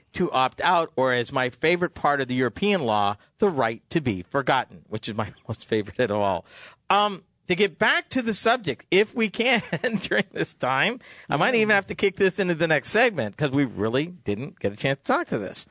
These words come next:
But this is talking about infrastructure within a city.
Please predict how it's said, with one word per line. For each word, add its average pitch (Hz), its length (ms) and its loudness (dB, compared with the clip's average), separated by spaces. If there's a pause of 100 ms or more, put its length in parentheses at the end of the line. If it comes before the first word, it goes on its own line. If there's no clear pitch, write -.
(440)
But 226 340 0 (800)
this 240 360 2
is - 60 -4
talking 214 460 0
about 107 400 -2 (800)
infrastructure 170 1080 0
within 139 300 2
a 214 60 2
city. - 420 -4